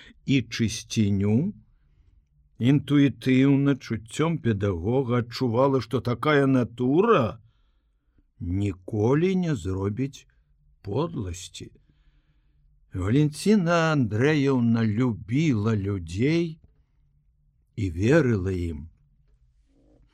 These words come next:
Увечары яна паказала пісьмо Кірылу. Пакуль ён чытаў, яна ўважліва сачыла за выразам яго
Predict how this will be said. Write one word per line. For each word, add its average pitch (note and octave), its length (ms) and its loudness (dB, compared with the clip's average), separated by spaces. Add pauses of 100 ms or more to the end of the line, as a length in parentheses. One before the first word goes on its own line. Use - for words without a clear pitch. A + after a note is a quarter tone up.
(400)
Увечары D#3 600 4
яна C3 180 4
паказала A2+ 640 2
пісьмо A#2+ 400 -2 (140)
Кірылу. F2+ 480 -4 (1600)
Пакуль G3+ 560 2
ён F#3 240 6
чытаў, C#3+ 560 2
яна C#3+ 320 4
ўважліва B2+ 720 2
сачыла C#3+ 720 -2
за C3+ 240 -2
выразам C3+ 880 0
яго G2+ 440 -4